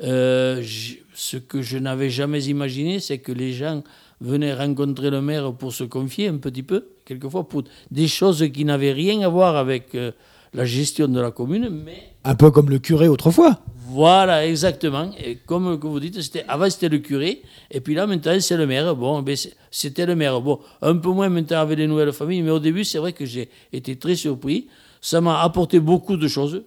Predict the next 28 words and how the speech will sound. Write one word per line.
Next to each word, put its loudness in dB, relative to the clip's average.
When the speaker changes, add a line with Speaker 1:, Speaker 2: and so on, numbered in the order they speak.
Speaker 1:
J'avoue -4
que, -6
euh, -2
bon, 0
au 0
niveau, 6
euh, -2
pour -8
tout -6
ce -4
qui -6
était, -4
euh, 0
chercher, -6
aller -4
chercher -8
les -2
subventions, -6
tout -12
ça, -6
j'avais -4
l'habitude, -4
puisque -14
je -12
connaissais -6
beaucoup -8
de -4
monde, -6